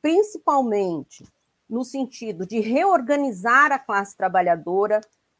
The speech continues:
num movimento que leve a estratégia revolucionária, né? Colocá-la em movimento, né? Enfrentar a extrema-direita.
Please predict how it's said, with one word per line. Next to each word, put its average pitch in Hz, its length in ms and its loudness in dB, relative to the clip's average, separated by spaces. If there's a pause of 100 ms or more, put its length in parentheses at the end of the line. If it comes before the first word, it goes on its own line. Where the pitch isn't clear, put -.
(320)
num 269 380 2
movimento 269 960 2
que - 180 -12
leve 233 880 4 (360)
a 196 140 2
estratégia 180 580 -4
revolucionária, 208 1040 -4 (160)
né? 160 240 -12
Colocá-la 320 880 2
em 208 100 -2
movimento, 208 920 -2
né? 156 180 -14 (140)
Enfrentar 285 840 -2
a 254 60 -4
extrema-direita. 208 1200 -6